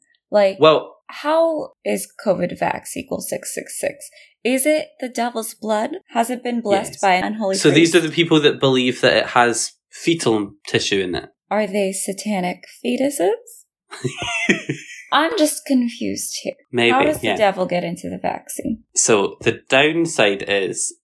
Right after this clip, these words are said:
Speaker 2: because they were so close, we could hear everything that they were saying. And I'm really bad at not laughing out loud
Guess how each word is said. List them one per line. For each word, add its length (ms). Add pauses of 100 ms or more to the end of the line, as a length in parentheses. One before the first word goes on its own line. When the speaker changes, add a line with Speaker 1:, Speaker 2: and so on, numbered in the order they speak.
(100)
Speaker 2:
because 360
they 80
were 100
so 160
close, 460
we 200
could 200
hear 340
everything 540
that 180
they 100
were 200
saying. 480 (160)
And 180
I'm 280
really 260
bad 460 (120)
at 240
not 520 (280)
laughing 600
out 200
loud 380